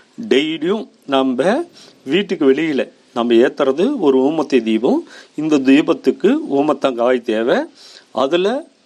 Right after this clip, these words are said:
உள்ளார வேப்ப எண்ணெய் தேவை. இதை போட்டு ஒரு தீபம் ஏத்துறோம். இந்த தீபம் ஏத்துறதுனால நம்மளுக்கு என்ன பலன்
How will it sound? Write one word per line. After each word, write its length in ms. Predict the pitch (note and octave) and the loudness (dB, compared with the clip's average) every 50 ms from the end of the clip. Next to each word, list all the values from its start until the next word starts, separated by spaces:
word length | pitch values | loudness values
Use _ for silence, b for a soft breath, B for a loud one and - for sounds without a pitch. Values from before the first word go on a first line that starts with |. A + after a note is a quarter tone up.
| _ - | _ -2
உள்ளார 480 | C3 D#3+ F3+ F3+ E3+ D#3+ E3 G3+ F#3+ B2+ | 0 2 2 2 2 2 -2 -4 -4 -2
வேப்ப 340 | A2+ B2+ D3 C#3+ - E3+ | 0 0 0 2 0 -4
எண்ணெய் 340 | C#3+ A#2 A2 A#2 B2+ C3+ C3+ | -4 -4 -4 -4 -4 -6 -6
தேவை. 360 | C3+ B2 A2 G2+ G2 G#2 - - _ B B B B B B B _ | -2 -2 -2 -2 -2 -2 -6 -6 _ B B B B B B B _
இதை 300 | - C3+ D3 D3 F#3+ G#3 | -2 -2 2 4 2 2
போட்டு 480 | G3+ - - D#3+ C#3+ C3+ - - C3+ C#3 | 2 -2 -4 -2 -2 -2 -2 -2 -2 0
ஒரு 180 | - C#3 C#3 | 2 2 2
தீபம் 320 | A#2+ A#2+ B2+ B2+ A#2+ A2+ A2+ | 4 2 2 4 4 4 4
ஏத்துறோம். 320 | A2 G#2 - - A2 - - _ _ | 4 2 -2 -8 -8 -8 -14 _ _
இந்த 240 | - D#3+ F3 E3 D#3+ | -6 -2 0 0 2
தீபம் 320 | C#3+ D3 E3+ G3 F#3+ G3+ | 2 2 2 2 2 -2
ஏத்துறதுனால 800 | F3 C3+ C3+ C#3+ - - - F#3+ F3+ E3+ C#3 C3+ C3+ D3+ F#3 A#3+ | 0 2 2 2 2 2 0 0 0 0 -2 -2 -2 -2 -2 -2
நம்மளுக்கு 340 | C#4 F#3+ F3 D#3+ C#3+ C#3 C3+ | -2 -2 0 0 0 0 0
என்ன 300 | C3+ A#2+ A2+ C3+ D#3 E3+ | 0 -2 0 -2 -2 0
பலன் 380 | E3 B2+ A2+ C3 C3+ C#3 - | 0 0 0 0 0 -2 -6